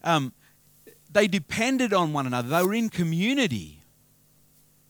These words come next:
But he was sacrificial with his time. Matthew and Mark's gospel look at this whole point of Jesus calling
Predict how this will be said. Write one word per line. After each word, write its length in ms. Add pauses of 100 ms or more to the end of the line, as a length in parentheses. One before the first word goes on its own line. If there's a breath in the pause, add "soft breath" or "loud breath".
(600 soft breath)
But 140
he 100
was 140
sacrificial 920
with 200
his 240
time. 400 (3000 soft breath)
Matthew 360
and 120
Mark's 320
gospel 500
look 180
at 160
this 260 (220 soft breath)
whole 220
point 380
of 160
Jesus 420
calling 640